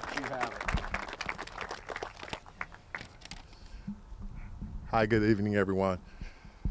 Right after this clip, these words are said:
Um, first, I want to say thank you for coming out and, um, experiencing this, this groundbreaking, um, for the new Game Above Golf Performance Center.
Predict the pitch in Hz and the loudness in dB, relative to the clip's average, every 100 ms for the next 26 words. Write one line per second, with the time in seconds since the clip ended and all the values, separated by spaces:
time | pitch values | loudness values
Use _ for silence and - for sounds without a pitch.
0 | - - - - 131 139 123 123 104 - | -4 -10 -12 0 6 8 8 4 -2 -8
1 | - - 156 151 147 143 131 - 131 120 | -12 6 8 10 8 6 4 6 6 8
2 | 131 135 139 127 - 123 120 117 110 104 | 6 4 0 -4 4 10 12 12 8 6
3 | 127 127 117 113 113 107 - 117 110 107 | 4 6 6 8 6 4 0 4 4 4
4 | 101 98 - - - - 107 104 107 - | 2 -2 -4 -10 -6 2 4 4 2 0
5 | 127 123 123 120 127 117 113 110 104 - | 4 6 6 4 2 2 6 6 4 0
6 | 120 98 104 107 113 107 110 110 117 120 | -2 2 4 6 6 6 4 4 2 -2
7 | 117 - - - - 101 101 98 95 - | -4 -10 -16 -8 -2 4 6 4 2 4
8 | 110 107 104 107 110 101 107 104 98 104 | 6 6 6 6 6 6 4 4 4 6
9 | 101 104 - - - 123 107 104 - 107 | 6 2 -4 -18 2 6 6 4 0 2
10 | 98 98 98 95 95 | 2 0 -2 -4 -6